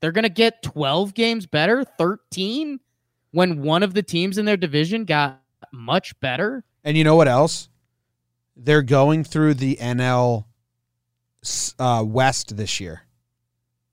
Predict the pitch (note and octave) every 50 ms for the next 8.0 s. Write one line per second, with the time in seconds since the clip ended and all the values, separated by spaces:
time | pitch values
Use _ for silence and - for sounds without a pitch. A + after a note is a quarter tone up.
0 | _ _ _ _ _ A#2+ A#2 C#3 C3 B2 C3 C3 C3 C3 A#2+ G#2+ B2 A#2+ A2+ A#2+
1 | A#2+ A#2+ - B2 A2+ G#2 - - - - - _ _ _ _ _ B2 A#2 A#2 A#2+
2 | A#2 G#2+ G2 G#2 G2 E2+ F#2 E2+ E2+ D#2+ D2 F#2+ _ _ _ _ _ _ _ _
3 | _ _ _ _ _ _ _ - A#2+ C3 C3 C#3 C#3+ C#3+ C#3+ C#3 C#3 C#3 C3+ C3
4 | D3 _ _ - D#3 D3+ E3 F3 F3+ F3 D3+ - - E3+ E3 D#3 D3+ C#3 - C#3
5 | C#3 B2 - C#3 C#3 C3+ C3 - B2+ C3+ D#3 D3+ C#3 C3 B2+ C3+ A#2+ - C#3+ D#3
6 | E3+ F#3+ G3 F#3 D#3+ C#3+ C3 B2+ B2 - - - - - - _ _ _ _ _
7 | _ _ _ _ _ _ _ _ _ _ _ _ _ _ - - C3 C3 C3 C3